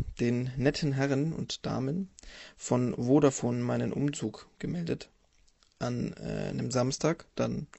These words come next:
umgezogen und am Montag bereits in der Warteschleife, weil natürlich nichts ankam. Kurzfassung dieser Vorgeschichte: Bestehender Vertrag doch nicht ummeldbar, neuer D-S-L-Vertrag musste also her und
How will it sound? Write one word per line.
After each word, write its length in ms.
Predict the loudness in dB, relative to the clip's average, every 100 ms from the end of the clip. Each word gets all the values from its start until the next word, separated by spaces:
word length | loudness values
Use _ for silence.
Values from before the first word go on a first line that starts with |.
| -2
umgezogen 640 | 0 0 0 0 0 -2 -12 -16 -16 -16 -20 _ _ 4
und 120 | 10
am 80 | 10
Montag 440 | 10 6 2 0
bereits 340 | 2 4 2 0
in 80 |
der 240 | 0 0 -2 0
Warteschleife, 720 | 2 2 0 -2 -2 0 0
weil 80 | 2
natürlich 360 | 0 -2 -2 0
nichts 260 | 0 0
ankam. 440 | 0 0 2 -2 -4 -8 _ _ _ _ _ -2 -2 -2
Kurzfassung 640 | 4 6 6 2 0 -2 -4
dieser 180 | -4 -2
Vorgeschichte: 680 | 0 0 2 0 -2 -2 -4 -6 -14 -16 -16 -8 0
Bestehender 540 | 2 8 10 12 10
Vertrag 500 | 4 -2 -2 -4 -2
doch 180 | -4 -2
nicht 200 | -4 2
ummeldbar, 680 | 6 6 6 6 6 8 6
neuer 360 | 2 2 2
D-S-L-Vertrag 840 | 2 0 0 0 0 -2 -4 -6 -4
musste 340 | -4 -4 -6
also 220 | -4 4
her 320 | 8 8 6 2
und 360 | 0 0 -2